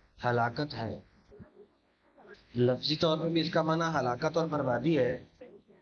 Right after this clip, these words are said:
और एक हदीस, शरीफ के मुताबिक जहन्नम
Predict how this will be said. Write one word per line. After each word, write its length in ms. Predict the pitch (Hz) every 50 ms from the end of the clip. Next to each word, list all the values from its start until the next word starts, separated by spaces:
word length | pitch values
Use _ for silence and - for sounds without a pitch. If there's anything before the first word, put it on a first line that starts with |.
| _ _ _ 370 - 208 - - - - _ -
और 420 | 131 131 131 135 135 135 135 190 175 - _ _ _ _ _ _ _ _ _
एक 220 | - 147 147 - 147
हदीस, 240 | 139 127 131 127 - 127 139 143 147 143 - - 131 127 127
शरीफ 280 | - 143 151 151 160
के 80 | 170 156
मुताबिक 540 | 151 143 143 139 135 135 151 160 165 165 - - - - _ - - - _ _ - 240 190 - - _ _ _ _ _ _ -
जहन्नम 520 | 131 131 123 123 123 127 139 160 170 170